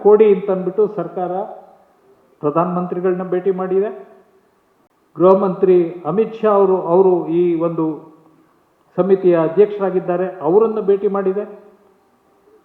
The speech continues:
ಡಿಸೆಂಬರ್ನಲ್ಲೇ ವಾಗ್ದಾನ ಮಾಡಿದ್ರು, ಮೂರು ದಿವಸದಲ್ಲಿ ಮೀಟ್ ಮಾಡಿ ಮೂರು ದಿವಸದಲ್ಲಿ ಪರಿಹಾರ ಕಳಿಸ್ತೇನೆ ಅಂತ ಅಮಿತ್ ಶಾದವರು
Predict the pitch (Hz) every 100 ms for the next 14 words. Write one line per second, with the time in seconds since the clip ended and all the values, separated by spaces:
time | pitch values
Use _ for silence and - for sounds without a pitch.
0 | _ _ _ 190 262 254 254 233 240 233
1 | 214 202 202 214 214 202 196 190 190 175
2 | 165 269 320 311 240 247 220 226 208 196
3 | 175 190 190 185 170 165 165 - - 202
4 | 294 311 247 247 240 220 208 190 185 180
5 | 170 170 170 160 151 - 143 151 143 143
6 | 143 156 - 156 139 135 123 131 -